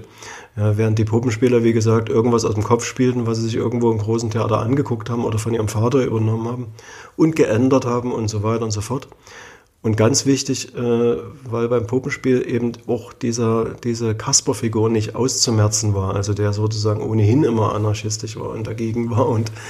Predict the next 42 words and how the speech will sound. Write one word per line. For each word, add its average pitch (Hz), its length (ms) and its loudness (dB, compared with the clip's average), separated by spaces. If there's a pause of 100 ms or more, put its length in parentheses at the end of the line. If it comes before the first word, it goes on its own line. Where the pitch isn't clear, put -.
(280)
nicht, 120 320 2
äh, - 60 -6
einzuhegen 117 840 4
war, 120 260 2 (640)
der 113 560 2
wurde 120 240 2
sozusagen 120 360 -2
auf - 160 -4
der 110 300 2
Kasper-Bühne 117 640 0
noch, 117 260 -6
äh, 107 320 2 (100)
gepflegt 113 520 2
und 117 120 2
ist - 160 0
dann 110 140 4
auf 107 140 -2
der 113 80 -2
Spielleiste, 120 640 2
im - 80 -2
Endeffekt 113 380 -4
hat 113 120 0
er 113 80 2
überwintert 120 580 2
und 110 160 -6 (160)
wir 113 280 -6
haben 110 160 2
ihn 104 80 -2
jetzt 117 260 0
noch, 147 140 -4 (520)
während 110 380 2
er - 180 -2
aus 110 120 -2
dem 110 80 0
Schauspiel 113 420 0
rausgenommen 113 560 2
wurde. 98 140 -2
Das 98 100 -6
Schauspiel 110 400 -2
wurde 120 140 0
sozusagen 113 340 -2
gereinigt, 110 640 0